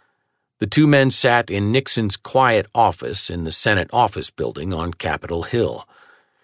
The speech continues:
Nixon's secretary, Rosemary Woods, a trim redhead,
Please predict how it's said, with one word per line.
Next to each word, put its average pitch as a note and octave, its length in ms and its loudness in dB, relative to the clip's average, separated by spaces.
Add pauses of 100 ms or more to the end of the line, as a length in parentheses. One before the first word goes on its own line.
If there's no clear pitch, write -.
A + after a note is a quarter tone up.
(200)
Nixon's B2 600 0
secretary, F#2+ 920 -2
Rosemary A2 840 2
Woods, E2+ 680 -2
a G#2+ 80 -8
trim C#3+ 400 0
redhead, G2+ 580 -2